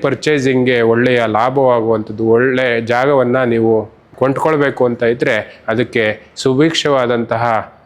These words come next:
ಸಮಯ ಇದಾಗಿರುತ್ತೆ. ಇದಲ್ಲದೆ ಒಂದು ಸಣ್ಣ ಪುಟ್ಟ ಕಾಯಿಲೆಗಳಿಗೆ ಕಾರಣ ಆಗಿ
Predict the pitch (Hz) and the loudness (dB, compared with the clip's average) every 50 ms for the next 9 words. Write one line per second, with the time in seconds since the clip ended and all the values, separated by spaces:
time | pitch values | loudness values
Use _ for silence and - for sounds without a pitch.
0 | _ _ _ - - 127 117 117 131 131 127 120 113 113 110 110 110 110 107 107 | _ _ _ -8 -4 -2 0 0 2 2 2 2 2 2 0 2 0 0 0 -2
1 | 104 - - - - - - - - 135 120 127 123 127 131 127 127 127 131 131 | -4 -6 -10 -16 -20 -20 -10 -6 -4 -2 0 0 0 0 0 0 0 0 -2 -2
2 | - - - - - - - - _ _ - 135 135 139 131 123 123 113 - 123 | -4 -10 -16 -20 -20 -20 -20 -20 _ _ -2 0 2 2 2 2 2 0 0 0
3 | 120 123 139 151 143 - 156 139 - 151 143 139 127 113 - 127 127 135 143 143 | 0 0 0 0 0 -2 -4 -2 0 0 0 0 0 0 0 0 0 2 2 2
4 | 135 131 131 131 127 127 123 123 120 120 120 131 135 143 135 139 - 113 120 127 | 2 2 2 2 2 2 2 0 0 0 0 -2 -2 -2 -2 -2 -2 0 0 0
5 | 131 131 131 120 117 113 113 131 | 0 0 0 0 -2 -2 0 0